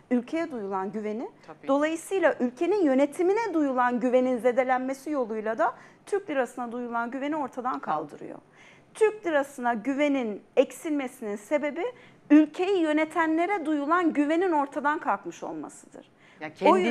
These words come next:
Speaker 1: yüzden
Speaker 2: bile öyle, yönetenler bile bence güvenmiyorlar Türk
Speaker 1: Ya
Speaker 2: lirasına.
Speaker 1: da-, yani,
Speaker 2: <laughs> O
Speaker 1: e,
Speaker 2: kadar.
Speaker 1: sorar, bakarsanız esasında kimin, e, kutularından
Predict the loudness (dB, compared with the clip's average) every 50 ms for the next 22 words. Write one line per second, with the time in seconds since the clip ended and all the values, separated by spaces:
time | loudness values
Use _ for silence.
0 | 6 6 6 6 4 0 0 0 2 4 4 4 4 2 2 0 0 0 -2 -2
1 | -2 -2 -2 0 2 4 4 4 4 2 0 -2 0 2 0 0 0 -4 -4 -4
2 | -4 -4 -6 -8 -12 -10 -4 0 0 0 0 -2 -6 -8 -10 -8 -6 -6 -6 -6
3 | -8 -12 -20 -16 -12 -8 -6 -2 0 0 0 0 -2 -4 -4 -2 0 2 2 2
4 | 2 0 -4 -6 -6 -2 0 2 2 2 2 2 4 8 8 10 8 8 4 -2
5 | -10 -18 -20 -20 2 4 4 4 4 2 0 0 -2 -4 -8 -8 -8 -6 -6 -6
6 | -8 -2 2 2 2 2 2 -4 -8 -8 0 4 4 6 6 4 0 -4 -2 0
7 | 2 2 2 2 0 -4 -10 -20 -20 _ _ _ 0 2 4 4 4 4 2 0
8 | -2 -2 -4 -8 -10 -10 -6 -4 0 0 2 2 0 -2 2 4 4 4 4 2
9 | -2